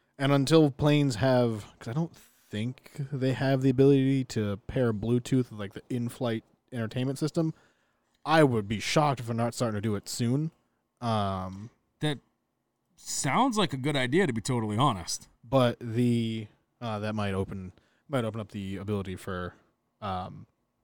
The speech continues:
Speaker 1: intrusions and, and security risks and all that. Um, and also latency delays and issues and such.
Speaker 2: Right.
Speaker 1: I, that might depend on the headphones.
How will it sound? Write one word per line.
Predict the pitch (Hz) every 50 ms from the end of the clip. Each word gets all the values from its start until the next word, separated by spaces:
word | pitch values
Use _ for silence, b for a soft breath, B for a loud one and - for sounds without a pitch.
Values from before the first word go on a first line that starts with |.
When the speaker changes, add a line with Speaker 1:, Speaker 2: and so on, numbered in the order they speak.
| _ _ _ _ _ _ - - _ _ _ _ _ _ -
Speaker 1:
intrusions | 147 139 123 - - 151 147 139 123 123 127 120 117 110
and, | 113 107 104 104 107 -
and | 123 117 107
security | - 113 - - 135 120 110 107
risks | 101 101 95 - - - 120
and | 104
all | 98 95 98
that. | 98 98 98 - - b b b b b b b -
Um, | 113 104 98 95 92 90 90 92 - - _ _ _ _ _ _ -
and | 135 127
also | 120 113 113 - 131 110 101 98 101 107
latency | 113 113 113 104 110 - - 107
delays | 98 104 98 101 101 98 98 98
and | 98 87
issues | 104 101 - - 107 98 95
and | 101 95
such. | - 107 104 101 - - - - _ _ _
Speaker 2:
Right. | 123 117 101 87 - - _ -
Speaker 1:
I, | 104 101 101 95
that | - 104 104
might | 107 104 101
depend | - 101 - 117 107
on | 107
the | 110
headphones. | 143 180 175 185 175 175 170